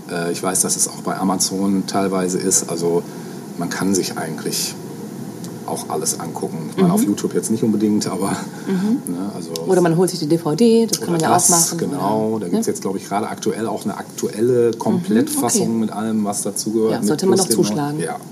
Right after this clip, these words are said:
Speaker 1: das, das lohnt sich. Ich
Speaker 2: Ja.
Speaker 1: werde mir die auf jeden Fall zulegen,
Speaker 2: Ja.
Speaker 1: weiß ich schon.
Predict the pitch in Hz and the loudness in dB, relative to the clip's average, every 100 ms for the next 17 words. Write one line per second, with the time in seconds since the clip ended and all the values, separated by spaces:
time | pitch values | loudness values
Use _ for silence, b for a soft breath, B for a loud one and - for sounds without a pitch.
0 | - - - - - - - - 90 - | -16 -16 -16 -10 -8 -4 -2 0 0 -2
1 | - - - 95 95 90 90 92 98 95 | -6 -8 -4 0 0 0 -2 -4 -2 0
2 | 87 90 - 101 - - 80 - 87 85 | 0 -4 -2 -2 -2 -4 -4 -4 -4 -6
3 | - - - | -6 -6 -8